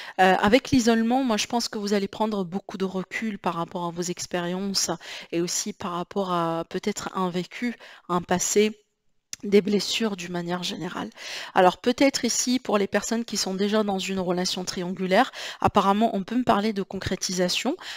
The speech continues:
peut-être de retrouvailles avec l'énergie du bonheur ici, peut-être justement votre autre va décider de se séparer pour que vous puissiez vous retrouver, ou peut-être vous, vous allez décider de vous séparer d'une ancienne relation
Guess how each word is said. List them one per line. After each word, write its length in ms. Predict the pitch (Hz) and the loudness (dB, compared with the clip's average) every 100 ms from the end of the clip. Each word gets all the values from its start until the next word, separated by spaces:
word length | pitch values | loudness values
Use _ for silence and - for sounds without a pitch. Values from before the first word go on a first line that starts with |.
| - | -6
peut-être 440 | 196 - 214 - | -2 2 2 0
de 120 | 202 196 | -2 -2
retrouvailles 600 | 185 - - 175 226 285 | -2 -6 -4 2 2 2
avec 260 | 208 185 - | -2 -4 -4
l'énergie 380 | 185 180 185 190 | -4 -4 -4 -6
du 140 | 185 | -6
bonheur 340 | 180 190 202 | -2 0 0
ici, 320 | 196 - - 202 | -2 -2 -2 -4
peut-être 540 | - 220 262 247 - | -4 2 6 6 4
justement 500 | 190 196 - 208 208 - - - - | -8 -8 -4 0 2 0 -8 -10 -2
votre 260 | 196 - | -2 0
autre 380 | 202 220 214 - | -4 -2 -4 -2
va 160 | 180 175 | 0 2
décider 440 | 190 - 196 202 | 0 -4 2 2
de 100 | 185 | 2
se 120 | 180 175 | -2 -2
séparer 460 | - - 170 185 | -2 -2 0 0
pour 240 | 185 185 - | 0 -8 -10
que 80 | |
vous 140 | 180 170 | -8 -8
puissiez 340 | - 196 190 | -6 -2 -2
vous 140 | 175 175 | -2 -4
retrouver, 560 | 180 - 185 190 247 - - - | -6 -6 2 6 6 4 -12 -10
ou 60 | - | -6
peut-être 280 | - 185 180 | 2 2 2
vous, 220 | 196 240 | -4 -4
vous 180 | 214 196 | -2 -2
allez 160 | 175 | -2
décider 460 | 180 180 - 180 196 | -2 -2 -2 -2 -2
de 80 | 180 | -2
vous 100 | 170 | -6
séparer 520 | - 180 165 175 185 | -6 -4 -4 -2 -2
d'une 200 | 180 175 | -2 -6
ancienne 320 | 180 - 180 | -4 -2 -4
relation 540 | 175 175 170 - 185 | -2 -2 -2 -2 -4